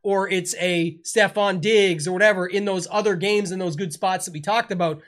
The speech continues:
that's a way that you can do it and be just a little bit different. And like I said, for defense, we won't talk about it here. We'll wait till Friday. Pat and I do go through on the Friday show and actually break it down and talk about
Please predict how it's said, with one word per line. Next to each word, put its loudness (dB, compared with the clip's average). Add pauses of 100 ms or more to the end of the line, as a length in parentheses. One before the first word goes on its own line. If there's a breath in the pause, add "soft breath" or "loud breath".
(140 loud breath)
that's 6
a -2
way 0
that -4
you -8
can -6
do 0
it -2 (200 soft breath)
and -2
be -2
just -6
a -6
little -2
bit -6
different. -2 (200 soft breath)
And -4
like 4
I -2
said, 0
for -2
defense, -2 (180 soft breath)
we -4
won't 6
talk 4
about 0
it 0
here. 4
We'll 2
wait 2
till -2
Friday. 4
Pat 4
and -2
I 4
do -2
go 2
through -2
on 0
the -4
Friday 2
show 0
and 0
actually 0
break 2
it -4
down 2
and -6
talk 2
about -2